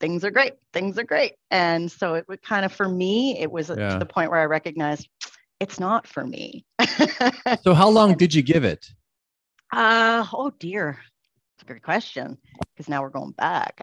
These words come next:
Speaker 1: Uh, it was a few years. Um, but then shortly after, and it was funny, this is kind of when I got into health and wellness,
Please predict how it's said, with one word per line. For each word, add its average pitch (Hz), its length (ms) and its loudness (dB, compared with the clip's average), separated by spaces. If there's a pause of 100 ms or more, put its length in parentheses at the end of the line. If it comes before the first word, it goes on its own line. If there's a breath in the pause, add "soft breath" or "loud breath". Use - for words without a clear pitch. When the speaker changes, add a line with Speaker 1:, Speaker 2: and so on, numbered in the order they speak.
Speaker 1:
Uh, 392 160 4
it 359 60 -2
was 370 140 -6
a 403 60 -6
few 440 340 -2
years. 202 840 -8 (520 soft breath)
Um, 175 800 0 (280)
but 277 240 0
then 277 220 0
shortly 320 380 -4
after, 185 500 -4
and 151 100 -8
it 151 60 -10
was - 160 -14
funny, 254 400 -6
this 160 240 -4
is 202 100 -18
kind 226 220 -8
of 202 60 -8
when 190 120 -8
I 170 80 -6
got 160 140 -2
into 147 180 -6
health 165 300 -4
and 143 100 -8
wellness, 151 540 -6